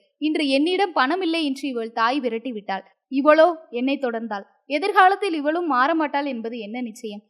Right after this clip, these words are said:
வினோதமாக விபரீத சிந்தனைகளோடு லட்சுமியை பார்த்து கொண்டிருந்த வேலவன் ஓர் முடிவெடுத்தான். அருகில் இருந்த மணலை தன் தொடை உயரத்திற்கு கட்டினான்.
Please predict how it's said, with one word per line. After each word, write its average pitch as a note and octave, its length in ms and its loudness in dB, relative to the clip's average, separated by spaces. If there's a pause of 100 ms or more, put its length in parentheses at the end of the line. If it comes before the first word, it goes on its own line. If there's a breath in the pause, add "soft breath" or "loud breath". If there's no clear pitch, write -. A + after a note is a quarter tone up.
(160)
வினோதமாக G4+ 720 4
விபரீத F#4+ 480 2 (120)
சிந்தனைகளோடு D#4 680 0
லட்சுமியை D4 480 -2
பார்த்து A3+ 340 0
கொண்டிருந்த G#3+ 380 -6
வேலவன் C#4+ 420 -4 (240)
ஓர் C#4 220 2
முடிவெடுத்தான். A#3 600 -6 (280)
அருகில் A4 400 8
இருந்த F4 220 0
மணலை C#4+ 440 2
தன் C4+ 220 0
தொடை C#4 240 2
உயரத்திற்கு F4+ 580 -4
கட்டினான். G#3 420 -10